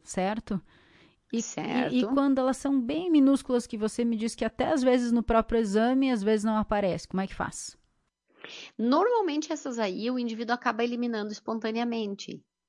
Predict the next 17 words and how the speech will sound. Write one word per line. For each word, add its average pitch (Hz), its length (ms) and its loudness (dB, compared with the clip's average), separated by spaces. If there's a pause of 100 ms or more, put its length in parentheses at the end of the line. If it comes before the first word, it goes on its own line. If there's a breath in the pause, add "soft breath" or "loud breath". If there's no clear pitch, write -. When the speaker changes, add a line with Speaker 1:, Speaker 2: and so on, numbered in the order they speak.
(360 loud breath)
Speaker 2:
Ele 240 160 4
tem 294 180 0
uma 277 140 4
crisezinha, 262 800 0
tem 220 240 0
a 214 40 -2
dor, 214 300 0
a, 277 100 2 (160)
a - 140 -2
pedra 220 400 0
passa 254 460 0
e 294 100 -2
ele 277 160 -2
consegue 277 400 -6
eliminar 254 420 -6
pela 247 200 -6
urina. 185 440 -8